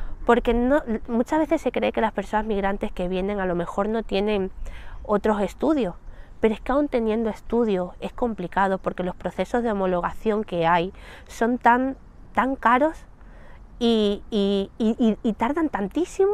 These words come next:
tardan tres, cuatro años, que esos tres o cuatro años, da igual que tú tengas estudios, que te tienes que aferrar a cualquier trabajo, porque tienes que sobrevivir, pero es que no solo tienes que sobrevivir tú,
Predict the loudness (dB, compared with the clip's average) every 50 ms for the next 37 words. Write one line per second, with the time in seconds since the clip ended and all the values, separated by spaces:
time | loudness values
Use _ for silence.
0 | 0 -2 -2 -2 0 0 -2 -2 -2 0 -2 -2 -2 -2 2 2 2 2 2 2
1 | 2 2 2 0 -2 -4 -6 -6 -6 -8 -6 -4 -6 -6 -6 -4 -4 -4 -4 0
2 | 0 0 2 2 2 0 -2 -4 -4 -6 -12 -18 -18 -12 0 2 4 4 4 4
3 | 2 0 -4 -4 -4 -6 -4 -4 -4 -6 -6 -8 -6 -4 -4 -4 -4 -4 -4 -6
4 | -6 -6 -6 -6 -6 -6 -4 -4 -6 -4 -4 -4 -2 -2 0 0 0 0 0 -2
5 | -2 -2 -2 -4 0 2 2 2 2 2 -2 2 2 2 0 0 -8 -10 -10 -12
6 | -14 -12 -10 -10 -8 -2 0 0 0 0 -4 -4 -4 -4 -4 -4 -4 -6 -2 -2
7 | -2 0 0 0 0 0 0 0 0 0 0 0 -4 -6 -4 -4 -4 -4 -2 0
8 | 0 0 0 0 0 -2 -2 -2 -2 -2 -2 -2 -4 -4 -2 0 0 2 2 2
9 | 0 0 0 0 0 0